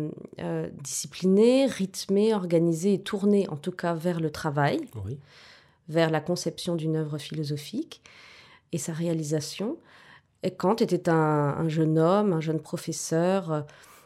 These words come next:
Speaker 1: avide de soirées amicales, de jeux, euh, appréciant la, la bonne compagnie, la bonne chère, euh,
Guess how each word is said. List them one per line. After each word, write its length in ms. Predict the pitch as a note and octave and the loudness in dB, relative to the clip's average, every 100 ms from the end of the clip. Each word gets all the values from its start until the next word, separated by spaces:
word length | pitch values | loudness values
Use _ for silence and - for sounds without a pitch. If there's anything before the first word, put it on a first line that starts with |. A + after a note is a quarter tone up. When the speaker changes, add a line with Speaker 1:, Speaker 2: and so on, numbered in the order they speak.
| - | -4
Speaker 1:
avide 680 | - F3 D#3 G#3 A3+ F3 D#3+ | 2 2 2 2 2 2 0
de 160 | E3 | 2
soirées 680 | D#3+ - E3+ D3 F3 F3 F3 | 0 0 -4 0 0 2 2
amicales, 1120 | D3+ D3 D3 D#3 D#3+ F#3+ G#3 A3 G#3 E3 D#3 | 2 0 -2 2 6 8 8 6 6 4 4
de 200 | D3 D3+ | 0 -2
jeux, 760 | C#3+ C#3+ D3 E3 G3+ G#3 G#3 | -2 0 2 4 6 6 4
euh, 100 | E3+ | 2
appréciant 680 | D3 D3 - D#3+ - - E3+ | 0 -6 -8 -8 -6 0 2
la, 240 | F3+ E3 D3 | 2 2 2
la 100 | D3 | 0
bonne 220 | C#3+ D#3 | 0 -2
compagnie, 640 | D#3+ E3 D#3 D3 D3 G3 | -4 -4 0 2 4 2
la 120 | A3 E3 | 2 0
bonne 200 | D3 C#3+ | 0 -2
chère, 640 | - - D3+ F#3 G3+ | -2 0 0 2 0
euh, 80 | E3 | -2